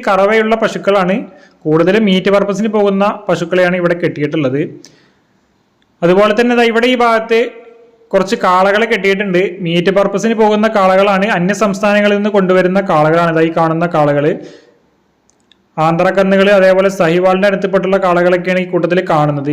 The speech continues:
ഈ കൂട്ടത്തിൽ കാണുന്ന കന്നുകൾക്ക് അല്ലെങ്കിൽ കാളകൾക്ക് വില ചോദിക്കുന്നത് ഏകദേശം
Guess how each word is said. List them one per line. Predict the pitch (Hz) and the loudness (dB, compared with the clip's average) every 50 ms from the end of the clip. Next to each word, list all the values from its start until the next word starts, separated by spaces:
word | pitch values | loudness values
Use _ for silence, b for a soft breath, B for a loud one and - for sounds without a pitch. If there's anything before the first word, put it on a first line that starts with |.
| 147 | 0
ഈ | 170 - - | 0 0 0
കൂട്ടത്തിൽ | 226 214 226 - 233 240 240 | 0 0 0 0 0 -2 0
കാണുന്ന | 220 208 202 202 202 196 196 196 202 208 220 - - | 0 0 0 0 -2 -2 0 0 -2 -2 -2 -4 -4
കന്നുകൾക്ക് | 175 165 170 170 170 175 175 175 175 180 180 | -4 -2 0 0 2 2 0 0 0 0 0
അല്ലെങ്കിൽ | 175 175 180 175 175 | 0 0 -2 0 0
കാളകൾക്ക് | 160 165 170 170 180 185 180 185 214 196 | 0 2 2 2 0 0 0 -2 0 0
വില | 175 175 190 190 190 | 2 2 2 2 2
ചോദിക്കുന്നത് | 190 175 175 175 175 175 175 175 170 175 185 196 175 165 | 2 4 4 4 2 2 0 0 2 2 2 2 2 2
ഏകദേശം | 170 180 180 190 185 185 220 214 | 2 2 2 2 0 0 -2 -4